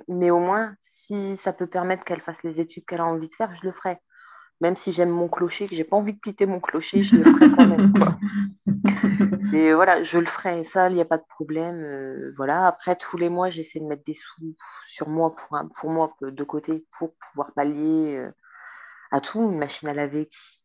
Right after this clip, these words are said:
Speaker 1: qui, qui
Speaker 2: Hmm.
Speaker 1: lâche, euh, la voiture, euh, ou autre. Et je mets des sous aussi de côté sur elle, euh, sur un livret, euh, pour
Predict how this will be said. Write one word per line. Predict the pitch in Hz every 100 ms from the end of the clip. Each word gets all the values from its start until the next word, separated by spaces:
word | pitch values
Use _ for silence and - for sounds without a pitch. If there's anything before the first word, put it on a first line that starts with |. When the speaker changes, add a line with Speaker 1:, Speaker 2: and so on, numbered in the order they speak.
| _
Speaker 1:
qui, | - 131
qui | - 202
Speaker 2:
Hmm. |
Speaker 1:
lâche, | 127 147 175 190 202 - -
euh, | 151 143
la | 143
voiture, | 143 139 - 160 175 185 190 170
euh, | 139 135
ou | 131 165
autre. | 202 - - - - - -
Et | 151 147
je | 143
mets | 160
des | 165
sous | 160 -
aussi | 175 - -
de |
côté | - 151 160
sur | 160 - 143
elle, | 147 156
euh, | 143
sur | 131 -
un | 147
livret, | 139 139 147 156 160 151
euh, | 131 -
pour | -